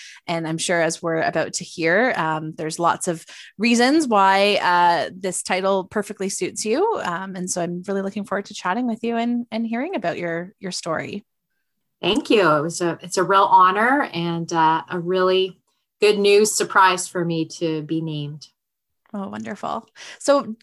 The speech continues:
Speaker 1: uh, I'll let you start by just telling us a little bit about your background in agriculture and, um, maybe leading into your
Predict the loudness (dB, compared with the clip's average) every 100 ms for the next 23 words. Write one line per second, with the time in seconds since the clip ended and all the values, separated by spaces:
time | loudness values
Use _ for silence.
0 | -20 _ 4 6 4 2 0 0 -2 2
1 | 2 2 -2 -4 -4 -4 -4 -6 -6 -4
2 | -4 -2 0 -2 0 -2 0 -2 -6 -2
3 | -2 0 0 0 -2 -6 -6 -6 -6 -2
4 | 0 0 0 -2 -2 -2 -6 -8 -4 -2
5 | -2 -4 -6 -6 -4 -4 -4 -6 -4 -4
6 | -2 -2 -2